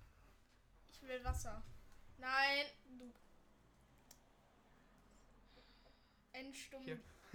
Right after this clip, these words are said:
Speaker 1: End-, endstumm die Schießbox.
Speaker 2: Nein, <laughs> die arme Schießbox.
Speaker 1: Ey, gestern so, ich bin bei Erik und der ma-,
Speaker 2: Hm.
Speaker 1: der sagt, äh, der sagt so, „Mach die, äh, Schießbox lauter.“ Dann hab ich die Alexa lauter gemacht und der meinte die Xbox.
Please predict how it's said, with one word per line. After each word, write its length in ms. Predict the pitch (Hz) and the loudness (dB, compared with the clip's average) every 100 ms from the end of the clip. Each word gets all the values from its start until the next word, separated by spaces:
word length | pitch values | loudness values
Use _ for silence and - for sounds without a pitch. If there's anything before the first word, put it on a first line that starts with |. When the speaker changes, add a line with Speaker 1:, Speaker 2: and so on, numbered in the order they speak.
| 202 - | -2 -2
Speaker 1:
End-, 220 | 262 254 - | -6 -4 0
endstumm 580 | 254 269 - 277 - | 2 10 12 12 12
die 80 | - | 12
Schießbox. 840 | - 262 262 - 233 233 - - - - - - | 6 2 -2 -4 -6 -6 -8 -12 -14 -20 -14 2
Speaker 2:
Nein, 840 | 185 190 214 226 185 165 180 - - - | 8 10 12 12 10 8 4 2 -4 -12
<laughs> 200 | - - | -10 2
die 360 | 202 190 190 185 | 4 6 6 6
arme 480 | 185 202 208 185 196 | 8 8 8 6 2
Schießbox. 680 | 214 254 285 - 233 262 359 370 359 | 4 2 2 -4 -4 -4 -6 -8 0
Speaker 1:
Ey, 260 | 320 330 285 | 4 4 2
gestern 680 | 294 320 - - 294 285 285 | 0 0 -2 0 2 0 0
so, 80 | 277 277 285 | 0 2 0
ich 100 | 285 | -4
bin 240 | 277 269 | -10 -8
bei 160 | 262 262 | -4 0
Erik 460 | 240 262 269 269 269 | 0 0 -2 -4 -4
und 60 | |
der 120 | 269 254 | -2 -2
ma-, 160 | 254 | -2
Speaker 2:
Hm. 100 | 269 | -2
Speaker 1:
der 140 | 262 254 | -2 -2
sagt, 400 | 254 254 254 - | -2 -4 -6 -8
äh, 280 | 247 226 247 | -6 -6 -6
der 220 | 240 254 | -4 -6
sagt 240 | 247 247 | -6 -8
so, 80 | 247 220 - - | -10 -10 -12 -12
„Mach 180 | 247 262 | -8 -8
die, 140 | - 226 | -8 -10
äh, 180 | 214 247 | -8 -8
Schießbox 640 | - 269 - 220 233 - | -8 -10 -10 -12 -12 -10
lauter.“ 280 | 220 220 233 | -6 0 2
Dann 100 | 240 | 2
hab 100 | - | 0
ich 100 | 294 | 2
die 120 | 302 | 6
Alexa 520 | 294 311 381 - 285 | 6 6 2 0 -4
lauter 300 | 247 247 330 | -4 -6 -6
gemacht 280 | 285 269 302 | -4 -4 -2
und 60 | 285 | -2
der 140 | 277 | -2
meinte 340 | 269 277 302 320 | 0 0 0 0
die 380 | - - 302 302 | 0 -2 -4 -6
Xbox. 880 | - 247 233 214 214 294 - - | -10 -10 -8 -6 -4 -6 -10 -14